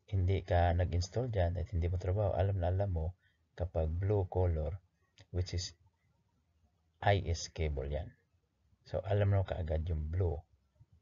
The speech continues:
So, ma-identify mo na kaagad yung outer sheet niya. Kapag black or gray,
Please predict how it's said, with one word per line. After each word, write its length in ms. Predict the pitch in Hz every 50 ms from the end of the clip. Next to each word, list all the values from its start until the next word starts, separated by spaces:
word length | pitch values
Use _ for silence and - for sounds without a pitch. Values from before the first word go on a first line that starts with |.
| _ _
So, 80 | - 87
ma-identify 640 | 85 85 87 87 90 95 95 104 95 - 98 95
mo 80 | 101 98
na 80 | 104 104
kaagad 480 | - 107 120 110 104 85 85 87 90
yung 160 | 101 110 107 - 85
outer 240 | 82 80 - - 80
sheet 240 | 80 - 82 82 - -
niya. 240 | 104 90 80 82 - - _ _ _ _ _ _ _ - - _ _ _
Kapag 480 | _ - 87 - - 90 85 85 87
black 400 | 87 104 110 107 101 101 98 -
or 80 | - 98
gray, 480 | 98 104 - 120 110 95 85 85 92